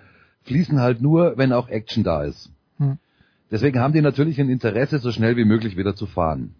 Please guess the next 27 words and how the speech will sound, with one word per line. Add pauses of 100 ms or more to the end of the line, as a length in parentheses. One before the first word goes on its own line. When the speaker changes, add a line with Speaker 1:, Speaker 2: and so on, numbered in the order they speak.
Speaker 1:
Dazu
brauchen
sie
aber
die
Genehmigungen, (340)
und
da
hast
du
vollkommen
recht, (360)
der
einzelnen,
äh,
Bundesstaaten. (560)
In
dem
Fall, (120)
äh,
erstmal
die
Genehmigung
von
North
Carolina,
also